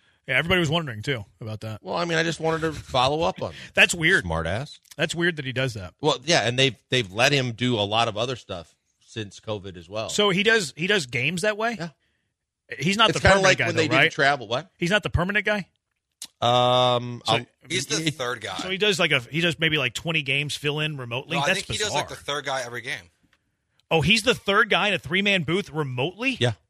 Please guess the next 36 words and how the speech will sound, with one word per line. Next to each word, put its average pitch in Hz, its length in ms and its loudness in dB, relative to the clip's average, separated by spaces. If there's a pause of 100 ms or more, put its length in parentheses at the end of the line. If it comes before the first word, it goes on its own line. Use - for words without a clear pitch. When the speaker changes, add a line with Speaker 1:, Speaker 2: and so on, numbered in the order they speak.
(140)
Speaker 1:
That's 170 260 2
Speaker 3:
Yeah. 131 120 0
Speaker 1:
stupid. 110 400 -4 (880)
Like, 156 300 0 (180)
that's 160 200 2
really 117 340 -4
dumb. 101 400 -8
Speaker 2:
It 123 80 -2
says, 151 140 4
"During 175 220 4
the 170 60 -2
twenty 170 220 0
twenty-two 156 340 -2
season, 143 300 -4
the 131 60 -4
Yankees 131 340 0
relaxed 117 360 2
their 127 100 -2
social 120 360 -2
distancing 123 540 -4
co-, 123 220 -4
requirements, 131 500 -2
but 123 120 -4
he 127 80 0
continued 143 500 -4
to 139 60 -6
call 135 280 4
games 123 260 -6
from 127 200 -4
his 107 100 -4
basement, 123 440 -2
which 117 160 -2
he 120 80 -4
calls 120 320 0
Studio 120 360 -2
twenty-one." 113 640 -4